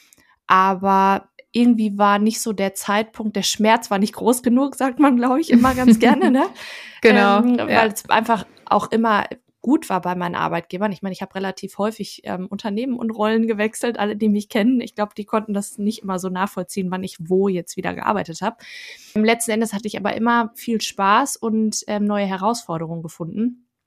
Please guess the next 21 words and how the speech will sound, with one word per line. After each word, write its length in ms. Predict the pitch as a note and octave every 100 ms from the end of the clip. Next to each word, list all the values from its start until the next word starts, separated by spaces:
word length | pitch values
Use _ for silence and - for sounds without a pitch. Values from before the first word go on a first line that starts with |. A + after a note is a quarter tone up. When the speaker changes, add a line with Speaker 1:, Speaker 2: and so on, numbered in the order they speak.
| _ _ - - - - - _
Speaker 1:
Und, 460 | G#3 F#3+ G3 F#3+ -
ähm, 280 | G3 F#3+
dann 160 | F#3+ F#3
kam 220 | F#3+ G#3+
einfach 280 | - G3 G#3+
so 120 | -
dieser 240 | F#3+ F#3+ F#3
Punkt, 300 | - G3+ G#3+
wo 60 |
ich 100 | G3+
gesagt 180 | G3+ F#3+
hab, 140 | G3
so, 280 | - E3 - _
warum 420 | F#3+ F3 G#3 C#4+ A#3+
weiß 400 | A3+ B3+ A#3 -
ich 440 | E3 B3+ - - _ _ _
und 120 | - F3+
jetzt 380 | A3 A3+ -
mach 200 | F3+ E3
ich's. 340 | - - - - _ -
So, 280 | F#3+ D#3